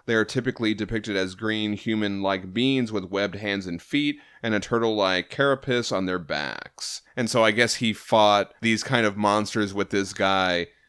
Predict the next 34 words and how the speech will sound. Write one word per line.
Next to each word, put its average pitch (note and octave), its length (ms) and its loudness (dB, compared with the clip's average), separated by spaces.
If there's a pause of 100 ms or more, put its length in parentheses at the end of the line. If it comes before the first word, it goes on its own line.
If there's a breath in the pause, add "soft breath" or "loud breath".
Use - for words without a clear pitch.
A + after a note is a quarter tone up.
(120)
in G#2+ 240 0
Kobe, C#3 500 6
which A#2 240 0
is G2+ 120 -4
the G2+ 80 -6
seventh G#2 360 -2
largest G2+ 400 0
city B2 220 2
in G#2+ 100 0
Japan. B1 720 -6 (380)
So - 160 6
I C#3+ 60 12
guess D3 180 10
he's C3+ 120 2
got B2+ 120 6
a A2+ 60 8
backstory A2+ 500 6
with G#2+ 160 0
this C#3 180 4
guy. B2 520 4 (400 soft breath)
This D#3 180 0
is D#3+ 140 4
a C3+ 80 8
unique A2+ 380 2
case. D#2 600 -4 (320 soft breath)
These C#3 220 4
are C#3+ 80 8
the A#2+ 100 2
spirits B2 400 0
of G2+ 100 -10
children, G2+ 920 -2
Hellboy-san, G2 960 -4 (140 soft breath)
restless C3+ 440 4
spirits G2+ 680 2